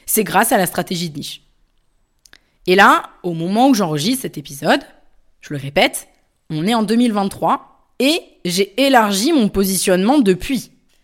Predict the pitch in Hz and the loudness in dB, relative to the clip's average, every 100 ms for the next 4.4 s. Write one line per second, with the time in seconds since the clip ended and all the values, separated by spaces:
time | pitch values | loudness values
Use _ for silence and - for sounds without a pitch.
0 | _ - - 247 202 185 277 247 147 - | _ -10 -4 -2 0 0 2 0 -2 0
1 | 240 240 208 170 160 269 - - _ _ | 4 4 4 -2 0 0 0 -10 _ _
2 | - 233 185 196 - 262 160 147 247 233 | -4 0 0 0 -2 -6 -4 4 6 6
3 | 240 226 254 226 170 143 175 160 151 160 | 2 4 6 6 4 -2 0 0 0 4
4 | 349 - - - | 4 4 -4 -12